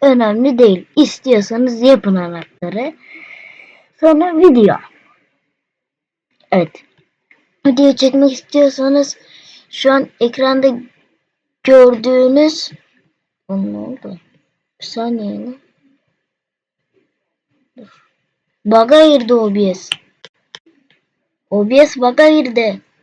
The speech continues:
Lan bunlar neden şey yapamıyorum? İptal. Bir saniye, ne oldu?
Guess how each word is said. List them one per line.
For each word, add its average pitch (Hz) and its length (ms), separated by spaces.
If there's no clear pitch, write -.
Lan 262 360
bunlar 254 380
neden 302 340
şey 220 200
yapamıyorum? 202 600
İptal. 240 640
Bir - 60
saniye, 233 640
ne 185 80
oldu? 277 500